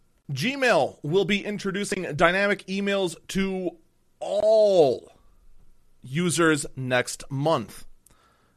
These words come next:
Dynamic use-, I'm sorry, dynamic emails is the ability for Gmail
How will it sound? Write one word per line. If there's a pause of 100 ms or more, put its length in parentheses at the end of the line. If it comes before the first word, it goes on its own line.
(140)
Dynamic
use-, (260)
I'm
sorry, (160)
dynamic
emails (2250)
is
the
ability
for
Gmail